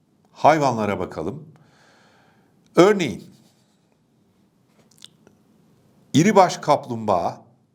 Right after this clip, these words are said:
nesli tükenme tehlikesi altındadır. Akdeniz foku, yeşil kaplumbağa, Mersin balığı,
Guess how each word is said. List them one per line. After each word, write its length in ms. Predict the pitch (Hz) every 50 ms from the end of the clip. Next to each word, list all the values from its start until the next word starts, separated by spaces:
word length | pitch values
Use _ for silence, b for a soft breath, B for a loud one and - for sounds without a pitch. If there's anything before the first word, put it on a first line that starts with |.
| _ _ _ _ _ _ _ _ _ _ _
nesli 500 | - 87 92 113 123 135 - - 165 160
tükenme 440 | - - 107 - 117 110 110 120 123
tehlikesi 720 | 117 107 98 82 90 85 - - 76 - - - 76 78 - b b b b b b b b _
altındadır. 720 | - - 95 82 76 - - 76 76 76 - - - - - - - b b b b b b b b b b b b b b b b b b b b b b b b b b b _ _ _ _ _ _ -
Akdeniz 580 | - 190 214 214 - 185 165 160 156 156 -
foku, 420 | - - 107 - - 101 113 151 - - - _ _ _ _ _ _ _ _ _ _ _ _ _ _ _ _ _ _ _ _ _ _ _ _ _ _ _ _ _ _ _ _ _ _ _ _ -
yeşil 420 | 90 90 117 156 156 - 240 220
kaplumbağa, 920 | 214 - 170 156 131 - 123 120 110 107 101 101 101 113 147 160 156 - - _ _ _ _ _ _ _ _ _ _ _
Mersin 640 | 73 76 85 110 139 190 202 - - - 160 135 120
balığı, 460 | 117 107 95 92 90 98 135 -